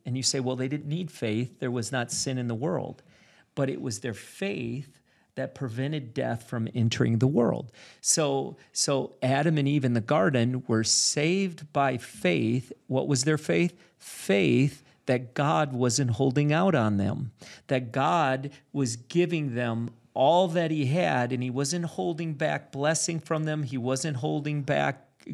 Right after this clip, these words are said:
good, good things from them. Uh, b-, and, and in reality, we discovered today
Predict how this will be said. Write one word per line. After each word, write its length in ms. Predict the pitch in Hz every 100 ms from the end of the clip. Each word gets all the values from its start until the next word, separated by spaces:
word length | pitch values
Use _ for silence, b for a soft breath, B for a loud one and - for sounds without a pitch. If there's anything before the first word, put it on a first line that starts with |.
| 127
good, 640 | 113 147 147 139 - - 120
good 240 | 139 143
things 420 | - 143 147 156 -
from 220 | 156 147
them. 280 | 143 143 143 B B B B -
Uh, 80 | -
b-, 220 | 131 123 147
and, 160 | - 131 -
and 160 | 139
in 160 | 131 123
reality, 540 | 127 123 151 180 139
we 200 | 117 127
discovered 760 | 120 117 - - 139 127 113 -
today 680 | 131 117 139 202 117 127